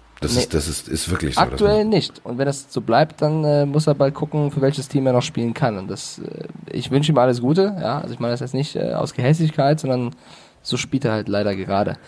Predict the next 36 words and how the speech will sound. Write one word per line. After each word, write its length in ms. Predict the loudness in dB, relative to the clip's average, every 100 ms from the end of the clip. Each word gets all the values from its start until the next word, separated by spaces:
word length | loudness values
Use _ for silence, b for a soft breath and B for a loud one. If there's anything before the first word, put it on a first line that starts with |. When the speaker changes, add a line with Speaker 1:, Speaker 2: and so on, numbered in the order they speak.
| B B
Speaker 1:
Aber 100 | 4
Speaker 2:
So, 60 | 6
Speaker 1:
es 80 | 6
Speaker 2:
im 60 |
Speaker 1:
gibt 100 | 4
ja 80 | 4
auch 60 | 4
Speaker 2:
Tippspiel 200 | 4 4
Speaker 1:
viele 100 | 4
Spieler, 300 | 4 2 2
die 460 | 0 -2 -4 -2
auf 160 | -2 0
dem 180 | -4 -2
zweiten 420 | 2 2 2 0
Weg 220 | 0 0
dann 160 | -4 0
irgendwann 440 | 0 0 -2 -2
nochmal 240 | -2 -6
performt 440 | -6 -10 -8 -6 -6
haben. 120 | -6
Und 100 | -4
vielleicht 260 | 2 2 2
ist 120 | -2
es 100 | 2
ja 100 | 2
auch 100 | 4
wirklich 180 | 2 2
Speaker 2:
Ja. 40 |
Speaker 1:
so, 60 | 4
lass 240 | 2 2
ihn 80 | 0
doch 100 | 2
einfach 220 | 0 0
in 60 | 0
der 100 | 2
Offseason 520 | 2 2 2 2